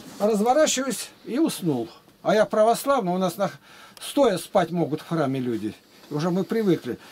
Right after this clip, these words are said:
Я заснул. Заснул, но, видимо, организм-то не выдержит, качнулся. А где я нахожусь? Ага, работает магнитофон. Так, переключить надо. Переключил, пошел туда. На кухне, стоя, заснул, по,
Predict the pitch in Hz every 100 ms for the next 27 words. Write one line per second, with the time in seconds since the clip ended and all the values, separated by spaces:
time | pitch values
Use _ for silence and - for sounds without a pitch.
0 | - - 247 269 254 - 180 127 - _
1 | - 131 160 269 320 233 196 226 214 196
2 | 180 180 240 214 151 143 156 165 202 226
3 | 214 151 202 - 220 - 170 170 247 233
4 | 214 226 135 113 - _ _ _ _ _
5 | _ _ _ _ _ - 175 151 131 131
6 | 160 165 208 202 185 185 185 165 147 123
7 | 120 - _ - - _ 165 156 190 214
8 | 226 - 170 165 151 151 208 185 185 165
9 | 262 262 196 180 247 - 180 170 160 -
10 | - 196 190 294 294 185 156 - 269 262
11 | 180 135 196 202 220 277 302 - 202